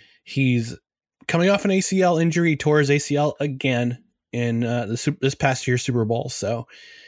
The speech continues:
it's, uh, it's gonna be interesting to see where he goes. Uh, I think he's, I think personally, I think he stays in, I think he stays in L A. Uh, he'll probably heal up. He'll probably won't be back until midseason,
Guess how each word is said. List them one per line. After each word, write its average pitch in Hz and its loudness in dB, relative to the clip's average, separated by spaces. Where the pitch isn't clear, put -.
it's, - -2
uh, 156 2
it's 147 -6
gonna 190 4
be 175 4
interesting 165 0
to 156 2
see 165 2
where 143 2
he 143 0
goes. 123 0
Uh, 127 0
I 131 2
think 147 -2
he's, 139 -2
I 185 4
think 180 0
personally, 151 2
I 143 2
think 156 0
he 143 0
stays 123 2
in, 110 0
I 131 2
think 139 2
he 123 2
stays 120 0
in 101 -2
L 107 0
A. 104 0
Uh, 113 -4
he'll 120 -2
probably 123 2
heal 143 6
up. 135 4
He'll 127 2
probably 127 4
won't 120 0
be 117 0
back 117 0
until 117 0
midseason, 110 0